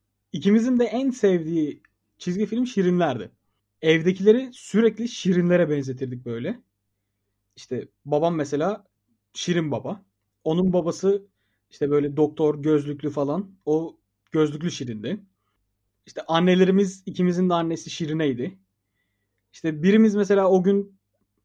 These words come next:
kendini mutlu hissediyor, şey hissediyor, işte "Ben güçlü Şirinim." falan diye geziyordu falan böyle. İşte Şirinler muhabbeti yapıyorduk bütün gün boyunca. İşte Şirinler izleyip kim hangi Şirin,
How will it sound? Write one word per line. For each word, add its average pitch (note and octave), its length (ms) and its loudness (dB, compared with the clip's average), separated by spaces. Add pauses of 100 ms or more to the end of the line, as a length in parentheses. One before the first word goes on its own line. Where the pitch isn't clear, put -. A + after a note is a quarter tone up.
(100)
kendini F3+ 440 2
mutlu E3+ 400 -2
hissediyor, E3 380 -2
şey F3+ 200 0
hissediyor, E3+ 440 -4
işte E3 300 -6 (320)
"Ben D#3 260 -2
güçlü E3+ 300 -6
Şirinim." D3+ 340 -2
falan D3+ 320 -2
diye D3 100 -2
geziyordu A#2+ 480 -6
falan D#3 340 -2
böyle. C3+ 360 -4 (340)
İşte - 180 -16
Şirinler A3 460 4
muhabbeti G#3+ 480 4
yapıyorduk D3 340 2 (580)
bütün E3 300 -4
gün D3 200 -4
boyunca. C#3+ 540 -2 (420)
İşte - 180 -8
Şirinler F#3 440 0
izleyip D#3+ 360 -4 (960)
kim F#3+ 280 2
hangi F3 300 0
Şirin, E3+ 440 -6